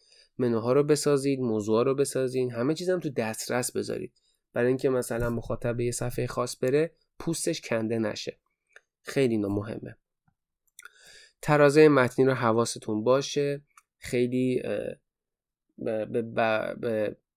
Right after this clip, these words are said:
زیبایی بصری وبلاگتون اهمیت بدید. پست‌های نامنظم با رنگبندی زشت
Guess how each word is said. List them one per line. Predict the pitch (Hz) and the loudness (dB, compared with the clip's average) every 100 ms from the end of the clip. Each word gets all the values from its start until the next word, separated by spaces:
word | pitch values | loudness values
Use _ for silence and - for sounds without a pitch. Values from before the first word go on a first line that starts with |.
| _ _ | _ _
زیبایی | 113 117 113 120 123 131 | -8 -4 -2 0 2 0
بصری | 123 113 - 107 113 120 | 0 -4 -2 0 0 0
وبلاگتون | 117 110 117 117 113 | 0 0 0 -2 -4
اهمیت | 107 104 101 107 139 143 | -4 -4 -2 0 -2 -2
بدید. | 151 147 143 - | -2 0 -4 -4
پست‌های | 117 - - 117 | -4 -2 0 0
نامنظم | 120 113 110 113 110 107 117 110 | 2 0 0 0 0 0 -2 -2
با | 113 | -2
رنگبندی | 110 110 110 107 107 120 | 0 0 0 -2 -2 -2
زشت | 110 107 127 165 - - | -2 2 4 4 0 -6